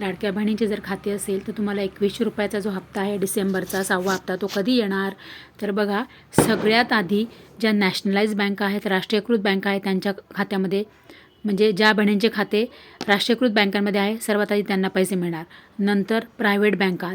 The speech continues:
जसं की, अ, एचडीएफसी बँक आहे, आयसीआय बँक आहे, ॲक्सिस बँक आहे,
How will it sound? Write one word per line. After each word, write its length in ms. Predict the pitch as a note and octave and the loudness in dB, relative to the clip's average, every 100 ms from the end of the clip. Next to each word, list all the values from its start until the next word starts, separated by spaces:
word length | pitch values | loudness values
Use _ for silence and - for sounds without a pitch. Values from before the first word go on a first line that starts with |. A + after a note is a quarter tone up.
| F#3 | -4
जसं 200 | G#3 G#3+ G#3 | -2 -2 -2
की, 160 | A3+ A3+ - - - | -2 -4 -12 -20 -8
अ, 180 | G#3+ G3+ - | -2 0 2
एचडीएफसी 580 | A3 G#3 G#3 A3 G#3 G#3+ | 0 2 2 2 2 0
बँक 320 | F3+ F3+ F3+ | 0 -2 -2
आहे, 180 | F#3 F#3+ | 0 0
आयसीआय 540 | F#3 F#3+ F#3+ G#3 G#3 | 0 0 2 2 0
बँक 380 | - G3 F#3 F3+ | 0 -2 -2 0
आहे, 240 | F#3+ F#3 F#3+ - - G3+ | -2 -2 -4 -8 -6 -4
ॲक्सिस 340 | G3 A#3 G3+ | 0 0 0
बँक 300 | F#3+ F#3 F3 | 0 0 -2
आहे, 240 | E3+ F#3+ | -4 -4